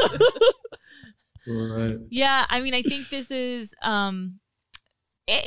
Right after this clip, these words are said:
Speaker 2: it, I think this is a big problem that people know it exists.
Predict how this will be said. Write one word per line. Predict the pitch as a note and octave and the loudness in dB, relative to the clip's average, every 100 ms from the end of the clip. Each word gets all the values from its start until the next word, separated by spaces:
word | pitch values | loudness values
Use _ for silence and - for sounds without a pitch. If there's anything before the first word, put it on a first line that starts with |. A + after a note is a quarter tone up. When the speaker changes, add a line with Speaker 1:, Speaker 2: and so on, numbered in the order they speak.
| C4 | 2
Speaker 2:
it, | B3 | 2
I | A3 A#3 | 0 0
think | - | -2
this | F4 F4+ | -4 -6
is | C#4+ B3+ | -4 -6
a | |
big | F#3+ G3+ F#3+ | 0 -2 -2
problem | - G3 F#3 F#3+ F#3+ F#3+ | 0 2 2 0 -2 -2
that | F#3 F3+ F3 E3+ - - _ _ _ _ _ _ _ _ _ _ _ _ _ _ _ _ _ _ _ _ _ - | 0 2 2 2 -4 -16 _ _ _ _ _ _ _ _ _ _ _ _ _ _ _ _ _ _ _ _ _ -4
people | C4+ A#3 C4 | -2 2 2
know | G3 F3 F#3 G#3 | 2 4 4 4
it | G3 | 2
exists. | E3+ D#3+ F3 B3+ - - | -2 -4 -2 -2 -4 -10